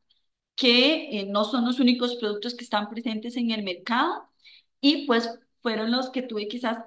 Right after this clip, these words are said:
más acceso a la información, eh, a través de diferentes sitios web, ya sea de la empresa o diferentes establecimientos que venden este tipo de productos.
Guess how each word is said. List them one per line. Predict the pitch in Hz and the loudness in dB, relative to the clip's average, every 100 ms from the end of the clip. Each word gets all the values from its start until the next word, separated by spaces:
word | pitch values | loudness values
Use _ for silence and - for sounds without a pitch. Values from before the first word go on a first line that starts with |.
| - | -2
más | 233 240 233 233 | 0 4 4 2
acceso | 254 262 - - 226 220 - 254 233 233 - | -2 -8 -12 2 4 4 2 2 2 -2 2
a | 214 208 220 | 4 6 6
la | 214 | 4
información, | 208 208 220 208 190 180 180 - 214 - - _ _ - - _ _ _ _ | 0 -2 -2 -2 -2 -6 -6 0 2 2 -2 _ _ -20 -20 _ _ _ _
eh, | 202 196 - | 0 0 0
a | 196 202 | 0 2
través | 214 208 202 208 | 4 4 4 2
de | 220 220 220 233 | 2 2 2 2
diferentes | 226 226 190 185 214 - | 0 0 -2 -2 -6 -4
sitios | 220 - 202 190 190 | -6 -4 -2 -2 -2
web, | 208 254 277 - | 4 4 4 2
ya | 202 | -2
sea | 202 190 | -2 0
de | 185 | 0
la | 190 | 0
empresa | 220 240 330 320 302 285 - | -2 0 0 0 -2 -2 0
o | 233 247 247 202 | 2 2 2 -2
diferentes | 226 226 190 - | -2 -2 -4 -6
establecimientos | 226 233 214 196 - 220 330 320 330 | -6 0 0 -2 -2 0 0 -2 -10
que | 233 | -8
venden | 190 190 214 | -6 -4 -4
este | 208 214 | -4 -8
tipo | 214 196 - | -10 -10 -6
de | - | -6
productos. | - - - _ - - - | -6 -10 -14 _ -16 -14 -18